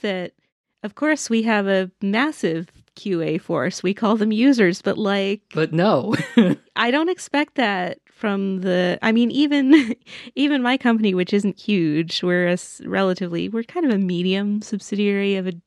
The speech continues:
Speaker 1: corporate giant. Um, we have Q A people, and they mostly catch things that are bad.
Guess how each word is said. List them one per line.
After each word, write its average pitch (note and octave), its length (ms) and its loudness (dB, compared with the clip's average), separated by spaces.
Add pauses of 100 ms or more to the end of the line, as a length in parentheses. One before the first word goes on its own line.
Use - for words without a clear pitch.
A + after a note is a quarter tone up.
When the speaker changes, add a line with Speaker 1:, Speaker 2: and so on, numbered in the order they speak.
(120)
Speaker 1:
corporate F#3+ 460 -8 (120)
giant. F#3+ 460 -8 (400)
Um, F3+ 420 -6 (480)
we B3+ 300 0
have F#4 320 2
Q C#4+ 240 4
A B3 180 2
people, D3+ 640 -6 (140)
and G#3 300 0
they G3+ 280 -4 (420)
mostly G3 760 -2
catch F3+ 340 -4
things D#3 380 -6
that E3+ 160 -2
are D#3 100 -2
bad. F3 640 -2